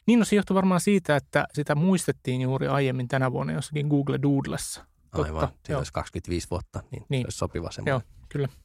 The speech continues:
Speaker 2: Mutta nyt kun olemme saaneet tämänkin aiheen todella tyydyttävästi ja sivistyneesti ihan tälleen herrasmiesmäisen argumentaation keinoin paketoitua, eikä
Speaker 1: Menemme
Speaker 2: tästä enää ikinä puhuta.
Speaker 1: Nämä mustelmat sitten paikataan tuossa
Speaker 2: Kävelin,
Speaker 1: ulkopuolella.
Speaker 2: no niin, en, en, en kävellyt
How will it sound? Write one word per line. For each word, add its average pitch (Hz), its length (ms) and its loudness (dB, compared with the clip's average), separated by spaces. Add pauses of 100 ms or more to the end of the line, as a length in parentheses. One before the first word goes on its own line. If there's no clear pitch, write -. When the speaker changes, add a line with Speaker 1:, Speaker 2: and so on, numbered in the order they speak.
(200)
Speaker 2:
Mutta 139 480 -2
nyt 113 180 -6
kun 107 140 -6
olemme 101 260 -2
saaneet 104 340 -2
tämänkin 113 340 -2
aiheen 95 240 -2
todella 107 320 -2
tyydyttävästi 101 640 -2
ja 98 80 -4
sivistyneesti 90 800 -4
ihan - 180 -6
tälleen 87 260 -4
herrasmiesmäisen 92 800 -4
argumentaation 92 840 -2
keinoin 95 460 0 (560)
paketoitua, 123 760 2
eikä - 240 -6
Speaker 1:
Menemme 151 180 4
Speaker 2:
tästä 143 200 4
enää 104 160 2
ikinä 104 280 2
puhuta. 123 440 2 (440)
Speaker 1:
Nämä 151 180 4
mustelmat 151 560 2
sitten - 360 -4 (300)
paikataan 135 460 0
tuossa - 260 -6 (140)
Speaker 2:
Kävelin, 151 260 0
Speaker 1:
ulkopuolella. 139 340 2 (120)
Speaker 2:
no 87 140 -4
niin, 87 220 -8
en, 98 240 -12 (200)
en, 98 220 -8
en 107 160 -2
kävellyt 90 300 -2